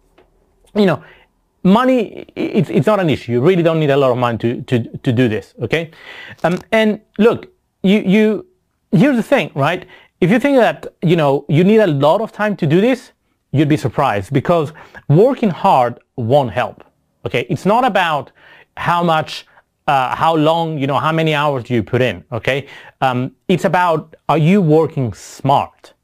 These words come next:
Okay, what are you doing with that time you're putting in, okay? Um,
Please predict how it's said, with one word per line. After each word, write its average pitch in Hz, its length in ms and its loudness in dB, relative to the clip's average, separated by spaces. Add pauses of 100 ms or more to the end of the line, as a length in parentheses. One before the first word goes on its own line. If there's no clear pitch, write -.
(240)
Okay, 127 180 0
what 139 320 2
are 226 60 2
you 208 100 0
doing 165 220 2
with 147 80 2
that 117 120 -2
time 147 200 -4
you're 113 80 -2
putting 113 280 -4
in, 98 300 -6
okay? 139 280 -4 (360)
Um, 113 380 -2